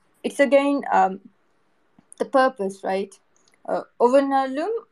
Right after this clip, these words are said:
நம்ம, like, let's say நம்-, நமக்கு ஒவ்வொரு நாளும் ஹெல்ப் பண்றதுக்கு ஒரு ரோபோ வேணுமெண்டு. நமக்கு அந்த குட்டி ரோபோ ஹெல்ப்ஃபுல்லா இருக்காது. ஏனெண்டா வந்து அது சரியான குட்டி. So, அது, அது நடந்து போய் தண்ணி எடுத்துட்டு வர்றதுக்குள்ள எனக்கு தண்ணி, அதுக்கு மேல தண்ணி, தண்ணி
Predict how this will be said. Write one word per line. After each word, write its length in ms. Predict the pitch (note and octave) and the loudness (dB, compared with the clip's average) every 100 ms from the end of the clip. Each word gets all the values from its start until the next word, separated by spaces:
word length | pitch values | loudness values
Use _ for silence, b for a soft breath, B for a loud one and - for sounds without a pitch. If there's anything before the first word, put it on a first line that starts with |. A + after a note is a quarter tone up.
| _ - | _ -8
நம்ம, 240 | A3+ G#3+ | -6 -2
like, 200 | B3 A3+ | -4 -4
let's 180 | C4 C#4+ | -8 -6
say 140 | D#4+ | -4
நம்-, 180 | B3 A3 | -4 -2
நமக்கு 420 | A#3+ C#4+ - D4 | -2 -2 -2 -2
ஒவ்வொரு 280 | A#3 A#3 C4 | 0 0 0
நாளும் 400 | B3+ A#3+ C#4+ D#4+ C4+ | 2 0 -2 -6 -4
ஹெல்ப் 240 | B3 - | -4 -2
பண்றதுக்கு 340 | B3 G#3+ G#3 | -4 -4 -6
ஒரு 240 | G#3+ A#3+ A3 | -2 0 0
ரோபோ 320 | G#3 G#3 A3 | 0 2 2
வேணுமெண்டு. 540 | G3+ F#3+ F#3 - G3 - _ _ _ _ | 0 -12 -18 -20 -20 -20 _ _ _ _
நமக்கு 360 | A3 A#3+ C4+ D4 | -4 -2 0 -2
அந்த 120 | D4 | -2
குட்டி 280 | C#4+ C#4+ C#4 | -4 -2 -2
ரோபோ 280 | A3 C4+ | 0 0
ஹெல்ப்ஃபுல்லா 400 | C#4 A#3 - A#3+ | 0 -4 -2 -2
இருக்காது. 380 | G3+ G3 F#3 F#3 | -2 -4 -10 -8
ஏனெண்டா 360 | F#3+ G#3+ A3+ A3 | -8 -6 0 0
வந்து 340 | G#3+ A3 D4+ | -2 -4 -2
அது 140 | B3+ B3 | -2 -4
சரியான 320 | A#3 A#3 C4+ | -2 -2 -4
குட்டி. 380 | C4 - F#3 _ | -12 -14 -20 _
So, 200 | - F#3+ | -8 -4
அது, 340 | G3+ A3 G#3+ - _ _ _ | -2 -2 -4 -8 _ _ _
அது 200 | - A#3 | -4 -2
நடந்து 440 | A#3 A#3+ D4 D4 D4 | 0 0 0 -4 -2
போய் 220 | C4 C4 | -4 -2
தண்ணி 260 | B3+ D4 | -2 0
எடுத்துட்டு 300 | C#4+ A3 G#3 | -2 -4 -4
வர்றதுக்குள்ள 440 | A3 A3 G#3+ G#3+ G#3+ | -2 0 -2 -6 -6
எனக்கு 260 | D#4 C#4 - | -6 -6 -4
தண்ணி, 280 | A#3 A#3+ - _ _ _ _ - | -2 -4 -6 _ _ _ _ -2
அதுக்கு 280 | - G3 | -2 0
மேல 120 | B3 B3 | 0 2
தண்ணி, 300 | A#3 A#3 - - | 2 0 -4 -2
தண்ணி 280 | A3+ A#3 | 0 0